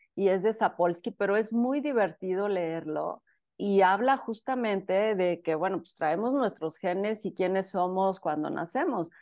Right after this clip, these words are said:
pero desde el momento que el bebé está en el vientre materno, empieza a absorber, absorber, y lo que hace tu personalidad, traes un temperamento, pero lo que hace tu personalidad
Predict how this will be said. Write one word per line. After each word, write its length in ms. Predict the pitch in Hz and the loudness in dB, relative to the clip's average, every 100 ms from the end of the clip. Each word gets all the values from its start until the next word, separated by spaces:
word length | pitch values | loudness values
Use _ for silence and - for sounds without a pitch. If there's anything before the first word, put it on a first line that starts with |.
| _ _ | _ _
pero 260 | 196 196 190 | 2 4 4
desde 220 | 180 185 | 4 4
el 80 | 170 | 2
momento 720 | 170 196 214 269 285 311 285 | 2 0 -2 -2 0 0 0
que 80 | 233 | 0
el 100 | 190 | 0
bebé 360 | 180 170 208 | 0 0 -2
está 640 | 208 - - 190 202 233 - _ _ | -2 -4 0 2 4 2 -2 _ _
en 200 | - 185 | -6 -2
el 160 | 185 175 | 0 0
vientre 400 | 170 208 226 269 | 0 0 0 -2
materno, 640 | 277 160 - 170 170 185 208 | -2 -4 -2 -2 -2 -4 -4
empieza 360 | 180 170 - | -2 -4 -2
a 40 | 220 | -2
absorber, 580 | 220 214 185 175 170 | 0 0 2 2 2
absorber, 680 | 180 185 196 170 160 156 170 - _ _ | 0 -4 -6 -4 -2 -4 -6 -10 _ _
y 100 | 220 | 2
lo 220 | 214 202 | 2 2
que 100 | 202 | 2
hace 360 | 196 214 196 285 | 2 2 -2 -6
tu 220 | 262 208 | -6 -2
personalidad, 1040 | 196 185 165 - 175 170 160 160 165 196 | 2 2 0 -4 -2 0 0 0 2 2
traes 240 | 202 214 220 | 2 -4 -2
un 140 | 262 | -4
temperamento, 840 | 254 240 196 180 185 214 247 190 | -4 -2 0 0 -2 -6 -6 -8
pero 140 | - 160 | -6 -2
lo 140 | 170 | -2
que 100 | 160 | -2
hace 220 | - 226 302 | -4 -2 -4
tu 220 | - 269 | -6 -2
personalidad 1300 | 185 175 160 - 175 165 170 156 156 143 147 185 | 2 2 0 -2 -2 0 0 0 -2 -4 -4 -4